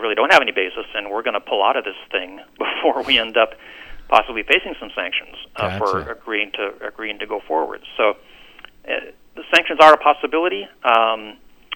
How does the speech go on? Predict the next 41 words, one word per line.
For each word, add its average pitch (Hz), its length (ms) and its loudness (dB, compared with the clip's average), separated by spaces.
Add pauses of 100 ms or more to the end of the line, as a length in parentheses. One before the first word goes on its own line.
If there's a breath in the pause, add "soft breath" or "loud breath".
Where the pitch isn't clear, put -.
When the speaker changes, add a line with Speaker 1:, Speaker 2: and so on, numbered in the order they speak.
(340)
Speaker 1:
but 127 140 10
I 127 60 10
don't 123 140 2
think 135 140 -2
they 127 100 0
need 117 160 -8
to - 60 -14
be 117 100 -6
the 110 120 -10
only 113 500 -6 (480)
remedy, 101 320 2
which 101 120 -10
is 123 120 -10
sort 101 140 -4
of 95 60 -8
the 101 60 -8
point 110 220 -8
of 104 80 -10
the 107 100 -2
article. 123 300 -2
I - 40 -4
think - 160 -10
it's - 240 -12
fair 107 280 0
for 98 240 -6
other 95 160 -4
clients 123 480 -4 (140)
who - 60 -16 (100)
see 139 100 -10
this 151 180 -10
happening 160 440 -6
to - 180 -12 (160)
talk 117 180 -6
to - 60 -14
those 120 260 -12
firms 143 380 -10
and - 80 -20 (160)
say, - 120 -12
"Hey, 123 360 -6
you - 80 -12
know, 107 120 -10